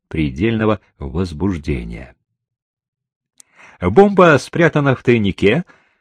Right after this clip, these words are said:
местонахождение которого не было известно вашей матери и тем более неизвестно вам". "Да-да, именно это я и хотел.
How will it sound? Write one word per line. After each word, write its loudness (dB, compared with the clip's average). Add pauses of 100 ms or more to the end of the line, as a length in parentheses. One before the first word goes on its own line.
(420)
местонахождение -2
которого 0 (240)
не -2
было 0
известно -4
вашей -6
матери -4
и -4
тем -6
более -4 (520)
неизвестно -8
вам". -2 (1300)
"Да-да, -4
именно -6
это 0
я -6
и -6
хотел. -4